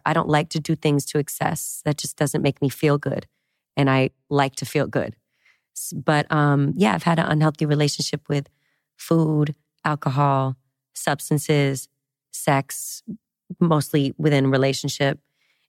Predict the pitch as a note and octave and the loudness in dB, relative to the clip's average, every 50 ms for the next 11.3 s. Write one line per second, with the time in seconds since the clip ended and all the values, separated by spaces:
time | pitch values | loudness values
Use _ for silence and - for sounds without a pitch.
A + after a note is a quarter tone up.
0 | _ _ - D#3 C#3+ C#3 C#3 C#3+ - D#3 C#3 - C#3 D#3+ E3 D#3+ D3 D#3 D3 C#3+ | _ _ -2 0 0 0 0 -2 -2 -4 -4 -2 0 2 2 2 4 2 2 2
1 | C3+ C3 C3 - - - C3+ C3 B2+ B2+ C3+ C3 B2+ C3+ C3+ C3 C3 - - - | 2 2 0 0 -2 -2 0 0 0 0 0 0 0 0 0 0 -2 -2 -2 -2
2 | D3 C3+ C3+ - D3+ C#3+ C#3 C#3 C3 C3+ - - C3 B2+ B2+ B2+ - _ _ _ | -2 0 0 2 2 4 4 4 4 2 2 0 -2 -2 -2 -2 -4 _ _ _
3 | _ _ _ _ _ _ _ _ _ _ - D3+ D3 C3+ - - D3+ C#3+ C3+ D3 | _ _ _ _ _ _ _ _ _ _ 0 0 0 0 -2 -2 -2 -2 -2 -4
4 | - - _ _ _ _ _ _ _ - - - - - F3 D#3+ C#3+ C#3 - _ | -6 -10 _ _ _ _ _ _ _ -8 -6 -6 -2 0 0 0 0 -2 -4 _
5 | - - - _ _ - - - - D3+ C#3+ C3+ C3+ C3+ C3 - _ _ _ _ | -12 -14 -14 _ _ -20 -6 -4 -2 0 0 0 -2 -4 -6 -8 _ _ _ _
6 | _ _ - - D#3 D3 D3 - D#3 - - D#3 C#3 C#3 C3+ - - - D3+ C#3 | _ _ -8 -4 -4 -4 -4 -4 -6 -4 -2 -2 -2 -2 -2 -4 0 2 2 2
7 | C3+ C3 C3+ - - D#3+ D3 C#3 C#3 - E3+ - - - - _ _ _ _ _ | 2 2 0 0 0 0 2 2 0 -2 -4 -6 -10 -14 -16 _ _ _ _ _
8 | _ _ - D#3+ D#3+ D3 - - D3 C#3+ - - - - _ _ _ _ _ _ | _ _ -2 0 0 0 0 -2 -4 -4 -6 -8 -12 -16 _ _ _ _ _ _
9 | _ - - D#3+ C3+ D#3 D3 C#3 C#3+ - D3 C#3 C#3 C#3+ C#3+ C3+ C3 - C3+ - | _ -2 -2 0 2 2 2 2 2 0 0 0 2 2 2 2 0 0 -2 -2
10 | - - D3+ D3 D3 D#3 D#3+ D3+ C#3+ C3+ C3 C3+ C3+ C3 - - G3 F#3 E3 - | -2 -2 -2 -2 0 0 0 0 0 0 -2 -2 -4 -6 -4 -2 -2 -2 0 0
11 | C#3 C3 C3+ - _ | 0 0 0 -2 _